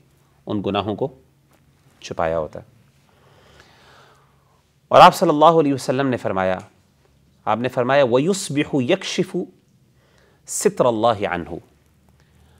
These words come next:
वो करता क्या है कि जो अल्लाह ने उसके ऊपर पर्दा डाला होता है उस पर्दे को फाड़ देता है।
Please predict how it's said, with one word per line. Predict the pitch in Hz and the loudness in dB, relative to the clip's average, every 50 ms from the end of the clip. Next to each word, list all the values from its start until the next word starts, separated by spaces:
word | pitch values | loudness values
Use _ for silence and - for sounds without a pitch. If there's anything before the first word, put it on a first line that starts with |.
| _ _ _ _ - | _ _ _ _ -6
वो | 123 - | -4 0
करता | - 156 - - 214 202 196 | 2 2 4 6 6 4 6
क्या | 196 151 143 147 | 4 4 2 2
है | 156 165 | 2 0
कि | - 170 131 | 0 -2 -4
जो | 135 147 | -2 -2
अल्लाह | - - 135 139 147 165 175 160 165 | -2 -2 -2 0 0 0 0 0 0
ने | 175 170 | 0 0
उसके | 156 147 - - 160 | 0 -2 -2 -4 -4
ऊपर | 147 - 160 139 - - | -2 -2 -2 -4 -2 -2
पर्दा | 156 147 147 147 196 202 | -2 0 2 4 4 4
डाला | 180 147 127 123 123 117 104 | 6 4 4 2 2 0 -2
होता | 98 101 95 - 110 104 | -2 -4 -6 -6 -6 -6
है | 101 110 113 | -4 -6 -8
उस | - 131 - - | -8 -10 -14 -12
पर्दे | - - 120 110 104 120 123 117 | -10 -10 -8 -8 -6 -6 -8 -6
को | - 131 131 131 - | -6 -8 -10 -10 -12
फाड़ | - 101 101 92 87 | -12 -10 -10 -8 -8
देता | 78 71 76 - 78 82 | -10 -12 -12 -14 -16 -16
है। | - - | -18 -20